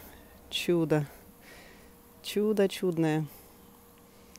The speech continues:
Такие они красивые. Еще и белая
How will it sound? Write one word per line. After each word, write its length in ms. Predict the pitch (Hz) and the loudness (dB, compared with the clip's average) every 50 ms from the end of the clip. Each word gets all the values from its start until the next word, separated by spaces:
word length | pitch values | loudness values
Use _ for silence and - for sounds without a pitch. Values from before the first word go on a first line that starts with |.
| - - - - - - - - - - - - - - - - - - - - - - - - - - - - - - | -20 -20 -20 -20 -20 -20 -20 -20 -20 -20 -20 -20 -20 -20 -20 -20 -20 -20 -20 -20 -20 -20 -20 -20 -20 -20 -20 -20 -20 -14
Такие 460 | - 180 175 - - - - 240 226 | -12 -12 -12 -12 -10 -4 -2 0 2
они 160 | 214 196 190 | 2 2 0
красивые. 640 | - - 190 185 180 - - - 190 175 160 165 170 | 0 0 -2 -2 -2 -2 -2 -2 -2 0 0 -2 -2
Еще 200 | - - - 196 | -2 0 2 2
и 80 | 185 | 2
белая 500 | 165 165 185 185 180 175 170 170 170 165 | 4 2 2 4 4 4 4 2 2 0